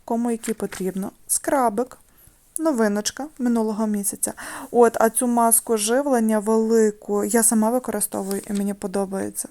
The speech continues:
Дуже подобається, не те слово. Фарба. Фарба для волосся сама використовувала, брала чорну, хоча в мене русе волосся, сама фарбувала і, ви не повірите, результат вау. <laughs>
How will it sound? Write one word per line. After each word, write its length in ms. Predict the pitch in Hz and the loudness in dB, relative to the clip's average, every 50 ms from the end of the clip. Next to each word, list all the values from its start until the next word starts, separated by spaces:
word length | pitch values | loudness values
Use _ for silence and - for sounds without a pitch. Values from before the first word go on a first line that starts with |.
| _ _ | _ _
Дуже 460 | 220 202 196 233 240 240 220 196 208 | -8 -2 0 2 4 4 4 2 0
подобається, 720 | - - 190 185 196 185 180 175 185 185 185 185 - - | 0 -2 2 6 6 4 6 4 0 -2 -2 -2 -4 -2
не 160 | 196 196 196 202 | -2 -2 -4 -4
те 140 | - 247 | -4 -4
слово. 400 | 233 - - 190 180 175 170 180 190 _ - - - - - - - - - - - - - - - - - - | -4 -2 -2 -6 -6 -6 -8 -10 -12 _ -20 -20 -20 -20 -20 -20 -20 -20 -20 -20 -20 -20 -20 -20 -20 -20 -20 -20
Фарба. 440 | - - 339 294 262 240 233 247 254 | -4 0 2 2 2 2 0 -4 -4
Фарба 320 | - - 269 247 233 247 240 | 2 4 4 6 6 4 4
для 160 | 220 233 226 | 4 2 4
волосся 460 | 220 233 226 226 226 220 - 226 220 | 4 4 4 4 4 4 2 2 4
сама 280 | - - 254 240 240 226 | 4 4 6 6 4 2
використовувала, 840 | 214 220 - 226 208 208 208 - - 269 320 330 320 285 262 233 | 2 0 0 0 0 0 -2 -2 0 0 2 4 4 4 4 4
брала 540 | 202 214 226 220 220 220 208 190 196 196 - - - | 4 4 6 6 6 6 6 4 2 0 -2 -6 -8
чорну, 540 | - - - 233 220 226 233 233 269 330 370 | -4 2 4 6 6 6 4 2 0 -2 -4
хоча 320 | - - 233 233 - 233 | -2 -2 -2 0 0 0
в 60 | 226 214 | 0 0
мене 460 | 214 214 214 214 202 202 196 196 - | 0 0 0 0 0 0 -2 -2 -2
русе 400 | - 226 233 220 208 - - 214 | 0 0 0 4 4 4 2 2
волосся, 640 | 190 202 196 190 196 196 214 226 - - 302 311 320 - - - - - _ _ | 0 -2 -4 -2 -4 -2 2 2 2 2 0 -2 -8 -10 -14 -16 -16 -18 _ _
сама 300 | - - 247 233 226 220 | 2 4 4 4 2 2
фарбувала 600 | 220 220 214 190 190 208 202 220 247 302 320 - - - | 2 0 -2 -2 -2 -2 -2 0 0 0 0 -2 -2 -4
і, 200 | 202 202 185 110 - - - | -6 -6 -6 -6 -10 -12 -12
ви 220 | 226 220 208 220 | -10 -4 -2 0
не 120 | 214 214 208 | 0 0 -2
повірите, 560 | 214 220 220 247 269 269 247 247 - - - - | -2 -2 -2 0 -2 -2 -2 -4 -4 -6 -6 -4
результат 540 | 214 220 - 220 202 - - 175 180 - - | -2 -2 -2 -2 -4 -4 -6 -6 -6 -4 -4
вау. 180 | 277 294 277 - - - | -4 -4 -4 -6 -2 -2
<laughs> 320 | 311 262 - - 233 240 | -2 -2 0 0 -2 -2